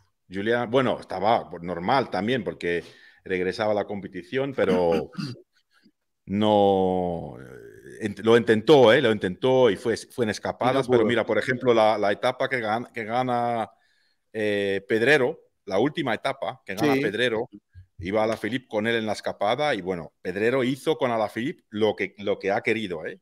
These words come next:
Speaker 1: Es que lo descolgó cuando quis-, cuando querió. Pero bueno, esto era el Tour de Lens,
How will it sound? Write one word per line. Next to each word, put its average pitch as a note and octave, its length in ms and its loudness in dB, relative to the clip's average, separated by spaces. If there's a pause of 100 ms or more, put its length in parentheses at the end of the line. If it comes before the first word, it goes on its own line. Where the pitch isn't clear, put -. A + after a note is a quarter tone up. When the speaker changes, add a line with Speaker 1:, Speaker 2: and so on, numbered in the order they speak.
Speaker 1:
Es - 120 -20
que G#2 140 -8
lo G#2 120 -2
descolgó A2+ 560 -4
cuando A2 280 -4
quis-, - 280 -18 (120)
cuando F#2+ 280 -10
querió. G#2+ 340 -8 (320)
Pero D3+ 200 0
bueno, E3 300 -2 (460)
esto D3 320 -4
era E3+ 100 2
el D#3 100 -2
Tour D3 160 -6
de C3 100 -2
Lens, F3+ 320 -2